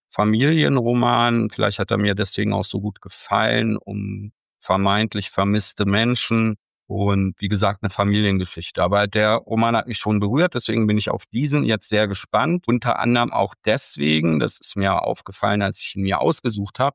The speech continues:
weil Felicity McLean ist eine der wenigen Autorinnen beim Polar Verlag. Es sind dort meist männliche Autoren und, ähm, ja, ich bin ja immer für einfach nur gute Kriminalromane offen und deswegen interessiert mich der dann vielleicht doppelt.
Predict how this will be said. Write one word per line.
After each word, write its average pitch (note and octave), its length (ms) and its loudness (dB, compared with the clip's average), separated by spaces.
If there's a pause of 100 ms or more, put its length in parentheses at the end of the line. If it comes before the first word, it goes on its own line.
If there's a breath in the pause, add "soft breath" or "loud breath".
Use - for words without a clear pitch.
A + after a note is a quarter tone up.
weil A#2 440 2
Felicity B2 580 0
McLean A#2 560 2
ist - 160 -4
eine A2 300 0
der G2+ 160 2
wenigen A#2+ 400 2
Autorinnen A#2 1000 2
beim F#2 340 0
Polar F2+ 360 -2
Verlag. E2+ 400 -4
Es - 100 -16
sind G#2 200 -4
dort G#2 200 0
meist A2+ 680 -2 (240)
männliche A2 440 2
Autoren A#2+ 680 0
und, G#2 520 -4
ähm, G2 580 -4 (280)
ja, F2+ 220 2
ich - 100 -12
bin G2+ 140 -2
ja G2 100 2
immer G2 240 2
für F#2 480 -2
einfach G2+ 380 0
nur G2 160 4
gute G2 280 -4
Kriminalromane F#2+ 1000 2
offen G#2 320 0
und F#2+ 160 0
deswegen F#2 520 -2
interessiert G2 540 -4
mich - 160 -8
der F2+ 220 2
dann F#2 220 2
vielleicht F2+ 420 -4
doppelt. D#2 380 -4